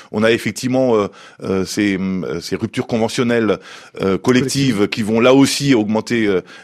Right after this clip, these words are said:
Speaker 1: les chiffres du chômage. Euh, là encore, on fait un peu les choses à l'envers. On a commencé par la flexibilité, on n'a pas du tout pensé à la sécurité, comment on allait former. Alors, il y a une réforme de la formation professionnelle, euh, qui doit s'annoncer également, euh, mais on fait un peu les choses à l'envers. C'est comment, d'abord, on garantit la sécurité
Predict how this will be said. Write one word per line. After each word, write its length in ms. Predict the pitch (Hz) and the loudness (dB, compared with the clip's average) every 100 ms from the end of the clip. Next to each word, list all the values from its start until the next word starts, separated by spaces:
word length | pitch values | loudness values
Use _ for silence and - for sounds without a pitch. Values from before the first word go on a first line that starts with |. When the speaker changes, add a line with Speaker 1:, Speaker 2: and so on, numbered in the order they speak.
| - | -6
Speaker 1:
les 160 | 98 | -4
chiffres 320 | 98 110 - | -4 -6 -4
du 80 | 101 | -4
chômage. 340 | - 127 165 151 - - - - | -2 -2 -2 -4 -14 -20 -18 -4
Euh, 280 | 110 113 123 - - | -2 -2 -4 -10 -2
là 140 | 147 | 0
encore, 280 | 151 185 202 | 0 2 2
on 60 | 147 | 2
fait 140 | 165 | 2
un 80 | 147 | 2
peu 100 | 226 | 2
les 120 | 185 | 2
choses 200 | 170 160 | 2 4
à 60 | 139 | 4
l'envers. 460 | 139 127 131 110 | 4 6 4 4
On 100 | 120 | 0
a 40 | 123 | 0
commencé 300 | 170 165 180 | 0 0 0
par 120 | 135 | 2
la 100 | 127 | 2
flexibilité, 640 | 139 131 131 120 123 185 | 0 -4 -4 -2 -2 0
on 60 | 180 | 0
n'a 100 | 127 | 0
pas 100 | 151 | 0
du 100 | 143 | -2
tout 100 | 160 | -2
pensé 240 | 127 127 | -2 0
à 40 | 143 | 0
la 80 | |
sécurité, 680 | 113 139 - 123 - 143 165 - _ | 0 -2 -2 -2 0 -2 -2 -14 _
comment 180 | 151 160 | 0 2
on 80 | 147 | 2
allait 140 | 120 | 2
former. 380 | 113 143 127 190 | 2 2 4 2
Alors, 220 | 135 107 | 4 2
il 60 | 110 | 2
y 40 | |
a 40 | 113 | 0
une 140 | 107 | 0
réforme 340 | 107 113 127 | -2 -2 -2
de 80 | 104 | 0
la 80 | 104 | -2
formation 400 | - 120 117 113 | 0 0 0 -4
professionnelle, 560 | 120 120 - 139 127 - - - - | -4 -6 -6 -4 -4 -6 -14 -18 -6
euh, 200 | 98 98 | -4 -4
qui 160 | 95 104 | -4 -2
doit 140 | 107 | 0
s'annoncer 400 | - 113 117 - | 0 0 0 0
également, 400 | 117 110 131 190 - - - - | 2 2 2 -2 -6 -20 -20 -4
euh, 220 | 104 107 - | 0 0 -2
mais 200 | 117 139 | -2 0
on 140 | 139 127 | 2 2
fait 140 | 202 | 2
un 80 | 156 | 2
peu 100 | 160 | 0
les 100 | 139 | 0
choses 200 | 139 120 | 2 2
à 60 | |
l'envers. 340 | 113 120 190 202 | 2 2 2 0
C'est 120 | 123 | -2
comment, 400 | - 175 175 143 | 0 2 4 4
d'abord, 320 | 120 139 135 | 2 2 0
on 80 | 226 | 0
garantit 460 | 202 202 240 - 160 | 2 4 2 2 0
la 80 | |
sécurité 680 | 120 107 - 104 98 110 95 | 0 -4 -6 -6 -4 -6 -6